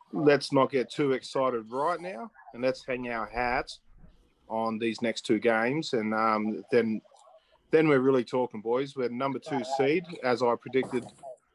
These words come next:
last week, number two seed after all of our wins.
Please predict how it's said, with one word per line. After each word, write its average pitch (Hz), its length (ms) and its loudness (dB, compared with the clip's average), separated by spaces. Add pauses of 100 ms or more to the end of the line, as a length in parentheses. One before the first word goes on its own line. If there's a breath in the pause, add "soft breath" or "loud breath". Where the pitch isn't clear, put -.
(120)
last 123 320 4
week, 165 260 0
number 131 200 -4
two 131 220 -2
seed 143 340 0
after 120 680 2 (220)
all 127 140 -2
of 120 60 -6
our 120 140 0
wins. 151 360 -4